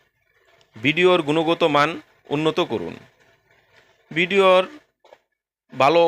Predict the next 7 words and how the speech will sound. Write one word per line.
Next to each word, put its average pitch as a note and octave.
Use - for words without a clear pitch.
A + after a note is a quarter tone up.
অডিও D#3+
ভালো D3
হওয়া C#3
জরুরি। C3+
মোবাইল D#3
দিয়ে E3
হলেও D3+